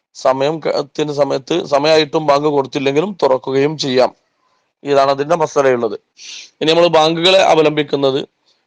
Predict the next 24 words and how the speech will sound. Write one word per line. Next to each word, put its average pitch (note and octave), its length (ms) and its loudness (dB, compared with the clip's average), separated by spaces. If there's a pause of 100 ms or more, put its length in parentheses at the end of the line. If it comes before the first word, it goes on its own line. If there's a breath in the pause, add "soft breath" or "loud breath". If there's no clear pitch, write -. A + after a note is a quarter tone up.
(120)
വിശ്വാസയോഗ്യമായ D3+ 920 2
ആളുകളുടെ C#3 440 2
ബാങ്കിനെ C3+ 420 2
നമ്മൾ C3 260 0
അവലംബിക്കും. B2 560 -2 (500)
അതനുസരിച്ച് C#3 580 -2
നമുക്ക് C3+ 340 -2
നോമ്പ് C3 280 -2
തുറക്കാം. B2 360 0 (220)
അതായത് C3 340 0
സമയമായി, C#3+ 640 2 (200)
ആയി C#3+ 320 0
എന്ന് C#3+ 340 -4 (100)
നമുക്ക് C#3 240 -6
വിശ്വാസയോഗ്യമായ C#3 880 0
രൂപത്തിൽ C#3 500 -2 (460 soft breath)
ബാങ്ക് C3+ 220 2
കൊടുക്കുന്ന C#3+ 640 -2
ആളുടെ C#3 340 2
ബാങ്കിനെ C3 380 0
അവലംബിച്ച് C3 520 0 (480)
നമുക്ക് C3+ 420 -2 (140)
നോമ്പ് B2+ 320 0
തുറക്കാം. A#2+ 400 0